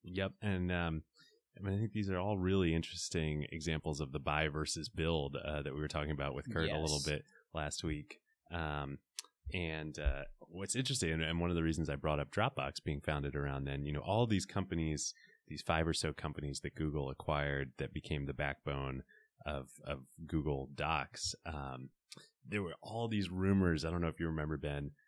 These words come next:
Speaker 1: around the time for years about the mythical
Speaker 2: Google
Speaker 1: G
Speaker 2: Drive.
Speaker 1: Drive.
Speaker 2: Yeah, that's
Speaker 1: The
Speaker 2: right.
Speaker 1: G Drive. It was coming. It was coming. Didn't
Speaker 2: And it was,
Speaker 1: launch.
Speaker 2: it was the Dropbox killer.
Speaker 1: It was the Dropbox killer, and it didn't launch until two thousand twelve.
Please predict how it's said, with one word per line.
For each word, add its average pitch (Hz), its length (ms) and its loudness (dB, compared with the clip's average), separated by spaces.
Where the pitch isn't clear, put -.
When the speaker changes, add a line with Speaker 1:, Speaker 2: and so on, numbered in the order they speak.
Speaker 1:
around 78 220 0
the 76 60 0
time 73 340 -2
for 80 140 -6
years 110 580 8
about 71 220 -6
the 76 80 -8
mythical 87 580 4
Speaker 2:
Google 80 160 0
Speaker 1:
G 107 240 10
Speaker 2:
Drive. 82 540 10
Speaker 1:
Drive. 69 100 0
Speaker 2:
Yeah, 127 300 2
that's 110 160 2
Speaker 1:
The 143 40 6
Speaker 2:
right. 139 200 6
Speaker 1:
G 143 180 10
Drive. 95 580 10
It 95 100 2
was 101 120 2
coming. 120 480 8
It 85 120 2
was 95 140 0
coming. 90 520 4
Didn't 107 140 4
Speaker 2:
And 98 60 10
it 98 40 12
was, 98 160 12
Speaker 1:
launch. - 80 0
Speaker 2:
it 165 40 4
was 156 140 8
the 139 80 4
Dropbox - 500 6
killer. - 340 -8
Speaker 1:
It - 60 -6
was 80 200 2
the 92 80 6
Dropbox 101 580 6
killer, 76 260 2
and 76 80 2
it 76 80 0
didn't 87 200 2
launch 90 300 4
until 76 520 2
two - 140 0
thousand 76 300 4
twelve. 76 500 0